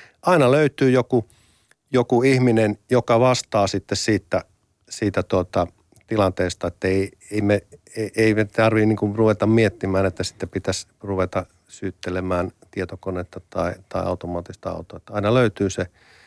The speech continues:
Ja tämän perinteinen vastuukysymys, että on niinku valmistajan vastuuta ja sitten kuljettajan vastuuta. Että, että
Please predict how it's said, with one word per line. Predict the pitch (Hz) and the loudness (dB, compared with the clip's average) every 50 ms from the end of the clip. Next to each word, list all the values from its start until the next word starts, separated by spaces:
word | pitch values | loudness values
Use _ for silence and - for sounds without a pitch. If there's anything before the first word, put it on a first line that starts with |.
| _ _ _ _ _ _ - | _ _ _ _ _ _ -8
Ja | 110 98 | -6 -2
tämän | - 131 120 | -2 -2 0
perinteinen | - - 143 131 117 101 - 139 139 143 135 | 0 2 2 2 2 2 2 2 2 2 4
vastuukysymys, | 139 143 - - - - 131 127 - - 127 117 120 117 117 107 - | 2 2 0 0 -2 0 0 0 2 2 2 2 4 2 2 2 0
että | 104 - - 104 | -4 -4 -2 0
on | 98 | 0
niinku | 101 95 - 120 | 0 0 0 2
valmistajan | 135 135 131 127 120 - - - 120 113 113 110 | 2 4 4 4 2 2 0 0 2 2 4 4
vastuuta | 110 110 104 - _ - 110 101 98 - 101 | 2 2 0 -2 _ -8 -6 -6 -4 -2 0
ja | 101 104 98 | 0 0 0
sitten | - - - - - - | -2 -6 -10 -12 -10 -4
kuljettajan | - 98 95 90 85 - _ - 90 85 82 | 0 0 0 0 -2 -4 _ -4 -4 -4 -4
vastuuta. | 85 82 78 - - - - 80 76 - - | -4 -8 -10 -10 -14 -16 -18 -18 -18 -20 -20
Että, | _ _ _ - 73 - _ _ _ _ _ - | _ _ _ -20 -20 -20 _ _ _ _ _ -20
että | - _ - 101 | -20 _ -10 -10